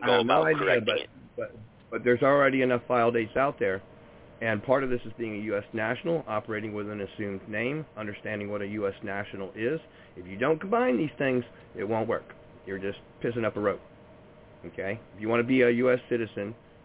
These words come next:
Speaker 1: y-, y-, you're gonna, you're gonna get your brakes beat off. We all know that, but we don't know how to separate ourselves from that. And a status cannot be, you cannot, uh, uh, uh, force someone to be a U S citizen.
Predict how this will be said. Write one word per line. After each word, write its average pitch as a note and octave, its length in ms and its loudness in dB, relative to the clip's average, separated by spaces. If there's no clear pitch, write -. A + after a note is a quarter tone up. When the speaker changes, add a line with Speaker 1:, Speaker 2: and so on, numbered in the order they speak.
Speaker 1:
y-, G2+ 200 -8
y-, G2+ 60 -10
you're G2+ 140 -4
gonna, G#2 260 -6
you're G2+ 160 -4
gonna G#2 140 -2
get G#2 180 -6
your G2+ 120 -8
brakes G#2+ 320 0
beat F2+ 140 -10
off. - 140 -14
We G#2+ 80 2
all F3 140 6
know F#4 180 2
that, G#3 240 -2
but G#2 100 -6
we A2+ 80 -4
don't B2 160 -2
know B2 80 -2
how A#2+ 320 0
to G#2+ 120 -14
separate G#3+ 280 2
ourselves A#2 320 0
from G#2+ 100 -10
that. F#2 180 -10
And G2+ 300 -4
a G#2+ 200 -4
status A2+ 400 0
cannot G2+ 300 -4
be, G#2+ 240 -6
you G#2 120 -6
cannot, C3 400 0
uh, G#2+ 340 -2
uh, F#2+ 40 -16
uh, F#2+ 120 -14
force D#3 320 4
someone C3+ 200 -6
to A2 60 -8
be G#2+ 120 -6
a G2+ 40 -8
U G#2 140 -8
S G#2 140 -8
citizen. D#3+ 320 -4